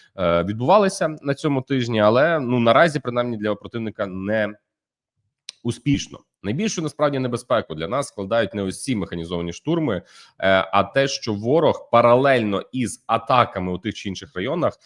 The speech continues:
вони тотально знищують ті ділянки фронту, на які вони рухаються. Неможливо побудувати таких, е, ліній оборони, які би втримали, коли на тебе с-, впадає, е, по,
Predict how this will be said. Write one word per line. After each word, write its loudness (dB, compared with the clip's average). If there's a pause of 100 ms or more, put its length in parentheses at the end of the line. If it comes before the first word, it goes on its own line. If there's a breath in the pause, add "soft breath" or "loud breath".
(360 soft breath)
вони -2
тотально 0
знищують -6 (380)
ті 2
ділянки 0
фронту, -6
на -4
які -8
вони -6
рухаються. -12 (380)
Неможливо 4
побудувати -2
таких, -8
е, -2
ліній -4
оборони, -4
які -6
би 0 (220 loud breath)
втримали, 2
коли 0
на 0
тебе 2
с-, -6 (160)
впадає, 2
е, -2 (100)
по, -2